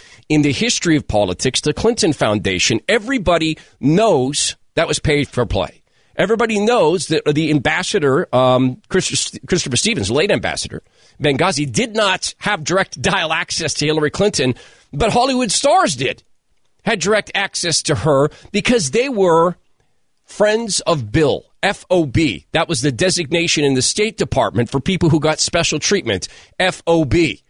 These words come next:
friend of Bill. So they're in-, they're impeaching our memories, that we don't remember that,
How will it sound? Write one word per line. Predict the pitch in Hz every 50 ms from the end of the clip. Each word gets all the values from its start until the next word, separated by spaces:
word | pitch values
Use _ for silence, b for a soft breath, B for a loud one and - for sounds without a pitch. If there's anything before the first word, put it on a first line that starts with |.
| _ _
friend | - - - 170 165 160 147
of | 151 127 110 101
Bill. | 175 170 147 98 - _ _ _ _ _ _ _ _ _ _ _ _ _ _
So | - - - 226 214 202 160
they're | 165 196 226 214
in-, | - 214 202 - - - 233 196 - 185
they're | 190 233 220
impeaching | 220 214 - - - 403 - - 285 247 143 - -
our | 196 208
memories, | 196 180 185 190 269 302 294 240 143 - - - - - - _ -
that | 160 175
we | 196 254 311
don't | 311 -
remember | 202 196 170 151 147 180 254 294 349 277 214 160
that, | - 95 - - - - - -